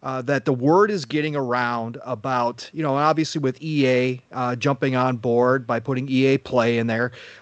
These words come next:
Um, I think the word is getting around that Game Pass can be extremely beneficial. And I think down the road, I'm not saying that we're gonna see, like, Call of Duty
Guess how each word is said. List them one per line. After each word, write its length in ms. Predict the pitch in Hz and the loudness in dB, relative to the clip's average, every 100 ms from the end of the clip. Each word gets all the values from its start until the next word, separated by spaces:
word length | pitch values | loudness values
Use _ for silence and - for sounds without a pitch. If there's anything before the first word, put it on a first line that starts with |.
| - | -6
Um, 320 | 120 117 120 | 0 2 2
I 140 | 127 156 | 0 0
think 200 | 240 226 | -2 2
the 80 | |
word 340 | 196 147 180 196 | 2 4 4 2
is 100 | 139 | 0
getting 340 | 110 151 170 | 0 0 0
around 580 | 143 123 139 175 156 120 | 0 0 0 0 -2 -4
that 180 | 120 113 | -8 -8
Game 240 | 147 175 | -8 -8
Pass 340 | 180 175 170 156 | -6 -4 -4 -4
can 220 | - 143 | -6 -4
be 200 | 131 135 | 0 0
extremely 840 | 131 - - - 123 156 202 156 | -2 -6 -8 -6 2 4 6 4
beneficial. 720 | 120 131 120 117 117 - 101 98 - - - - - | 2 2 0 -4 -10 -10 -14 -18 -20 -20 -20 -20 -8
And 360 | 139 135 135 | -4 0 0
I 140 | 123 147 | 0 0
think 300 | - 226 - | 0 -2 -4
down 340 | - 139 185 220 | -4 -2 0 2
the 100 | 208 | 2
road, 640 | 139 135 143 123 113 104 - _ | 2 2 4 2 -2 -10 -20 _
I'm 180 | 135 208 | -6 -2
not 240 | 220 202 | 0 0
saying 440 | - - 156 151 147 | -4 -8 -6 -4 -4
that 120 | 143 | -6
we're 100 | 139 | -6
gonna 220 | 139 139 | -4 -6
see, 260 | 127 - 131 | -6 -4 0
like, 260 | 120 120 | 0 -2
Call 380 | - - 139 135 | -6 2 4 6
of 140 | 127 104 | 2 0
Duty 520 | 120 117 98 92 | -2 -2 -4 -10